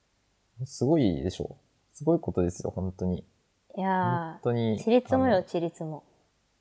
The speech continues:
Speaker 1: ね。
Speaker 2: うん。
Speaker 1: ちりつもですよね。継続は力なりですよ、本当に。
Speaker 2: いや、
Speaker 1: なんで、
Speaker 2: 私はもう生配信だから続けられてるっていうのはある。
Speaker 1: 僕も、<laughs> そうね、僕これ収録なんで、
Speaker 2: そう。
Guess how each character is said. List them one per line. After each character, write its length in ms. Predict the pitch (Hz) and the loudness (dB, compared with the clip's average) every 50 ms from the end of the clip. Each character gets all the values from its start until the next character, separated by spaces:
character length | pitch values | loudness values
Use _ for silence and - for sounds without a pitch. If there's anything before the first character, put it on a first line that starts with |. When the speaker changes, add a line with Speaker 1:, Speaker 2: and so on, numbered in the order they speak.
| _ _ _ _ _ - | _ _ _ _ _ -6
Speaker 1:
ね。 280 | 101 92 95 - - _ _ _ _ _ 190 | -4 -2 -2 -2 -4 _ _ _ _ _ -8
Speaker 2:
う 60 | 175 | -6
ん。 180 | 160 151 175 - _ _ _ _ _ _ _ _ _ _ _ _ _ _ _ _ _ _ | -6 -8 -10 -16 _ _ _ _ _ _ _ _ _ _ _ _ _ _ _ _ _ _
Speaker 1:
ち 200 | - - - - | -20 -18 -12 -6
り 140 | 104 101 101 | -6 -6 -6
つ 180 | - - - 110 | -6 -6 -4 -2
も 160 | 107 107 104 | 0 0 0
で 80 | 104 | 0
す 140 | 104 - - | -2 -4 -6
よ 80 | 64 62 | -8 -8
ね。 200 | 62 65 62 - - | -6 -8 -10 -12 -10
継 260 | - - 107 107 107 | -2 2 2 4 4
続 260 | 104 107 101 - - | 2 0 -2 2 0
は 80 | 104 101 | 0 0
力 320 | - - - 110 107 98 | 0 -2 -2 -2 0 0
な 100 | 90 82 | 0 0
り 80 | 80 78 | -2 -4
で 80 | 67 | -6
す 100 | - - | -8 -10
よ、 60 | - | -10
本 220 | 98 95 85 85 - | -10 -8 -8 -8 -8
当 120 | - 85 | -8 -8
に。 140 | 82 80 - - _ _ _ - - | -8 -8 -10 -12 _ _ _ -16 -10
Speaker 2:
い 60 | 202 | -8
や、 240 | 190 185 - 180 175 | -8 -6 -8 -8 -4
Speaker 1:
な 160 | - - 135 131 | -2 -2 0 2
ん 40 | |
で、 200 | - 339 - 127 | 4 6 6 6
Speaker 2:
私 80 | - - | 6 6
は 60 | 302 294 | 2 0
も 60 | 226 | -2
う 40 | 185 | 0
生 240 | 185 - - - | 0 0 0 0
配 220 | 233 233 233 - - | 2 4 2 2 2
信 240 | - - 392 359 359 | 2 0 0 2 2
だ 100 | 381 370 | 2 2
か 120 | 403 415 | 2 4
ら 120 | 427 415 403 | 4 4 2
続 220 | - - 196 196 190 | 2 2 2 2 2
け 100 | - 185 | 2 2
ら 120 | 180 180 | 2 2
れ 120 | 180 180 | 0 0
て 80 | 175 185 | 0 2
る 80 | 202 262 | 0 0
っ 40 | 262 | 0
て 140 | - - 160 | 0 -6 -8
い 20 | |
う 40 | 147 | -8
の 80 | 135 | -8
は 100 | 139 151 | -12 -16
あ 40 | 151 | -18
る。 80 | - - _ _ _ _ | -20 -20 _ _ _ _
Speaker 1:
僕 160 | - - - | -10 -8 -6
も、 500 | - - - - - - - - - _ _ _ _ _ _ _ _ _ - - 359 349 285 - _ _ _ _ _ _ _ _ | -6 -6 -10 -12 -14 -16 -18 -20 -20 _ _ _ _ _ _ _ _ _ -12 -10 -10 -10 -10 -14 _ _ _ _ _ _ _ _
<laughs> 0 | |
そ 100 | 131 123 | -6 -4
う 40 | - | -4
ね、 60 | - - | -4 -2
僕 320 | 104 104 107 - 131 123 | -2 -2 -2 0 -2 0
こ 120 | - - 120 | 2 4 2
れ 80 | 117 | 2
収 240 | - - - 123 123 | 2 2 2 2 4
録 220 | 120 123 117 - | 4 4 2 2
な 120 | 127 123 113 | 0 0 0
ん 120 | 95 82 | 0 0
で、 260 | 82 78 82 82 - | 0 0 0 0 -2
Speaker 2:
そ 340 | - - 226 185 170 175 196 | -2 -2 -2 -2 -2 -2 -6
う。 40 | - | -10